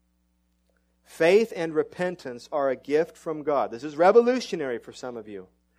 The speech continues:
Regeneration precedes faith and repentance. That's the opposite of what I was raised to believe.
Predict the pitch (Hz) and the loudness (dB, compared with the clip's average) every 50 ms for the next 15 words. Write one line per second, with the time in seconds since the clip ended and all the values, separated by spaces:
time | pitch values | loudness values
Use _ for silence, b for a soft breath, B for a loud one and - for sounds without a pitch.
0 | b b b b b b b b b b b b - 127 127 147 180 220 240 240 | b b b b b b b b b b b b -12 -4 2 6 6 6 6 4
1 | 180 175 233 233 233 226 214 208 208 214 214 208 208 - - 180 156 151 151 - | 2 4 4 6 6 6 6 6 6 8 6 6 4 2 -6 -6 -6 -6 -8 -12
2 | - - 170 156 151 143 - - - 233 240 233 214 196 156 139 123 - - - | -10 -6 -6 -4 -4 -6 -8 -10 -6 -2 -2 0 0 0 -2 -2 -4 -8 -12 -6
3 | - 156 151 160 160 156 156 151 143 135 139 135 - 147 131 117 - - 98 90 | -2 0 0 0 0 -2 -6 -6 -6 -6 -8 -8 -8 -10 -12 -12 -12 -16 -20 -20
4 | _ - - - _ _ _ _ _ _ _ _ _ _ _ _ _ _ _ _ | _ -20 -20 -20 _ _ _ _ _ _ _ _ _ _ _ _ _ _ _ _
5 | _ _ _ _ _ _ _ _ _ _ _ _ _ _ _ _ _ _ _ _ | _ _ _ _ _ _ _ _ _ _ _ _ _ _ _ _ _ _ _ _
6 | _ _ - 165 196 190 - 165 160 160 175 175 170 139 - 147 131 127 110 120 | _ _ 0 0 0 0 0 4 4 4 4 4 0 -6 -8 -8 -10 -8 -8 -8
7 | 117 110 107 104 104 - 123 113 107 101 98 - 101 92 104 98 95 87 87 | -6 -6 -6 -6 -8 -10 -10 -12 -12 -12 -14 -16 -20 -20 -18 -18 -18 -18 -20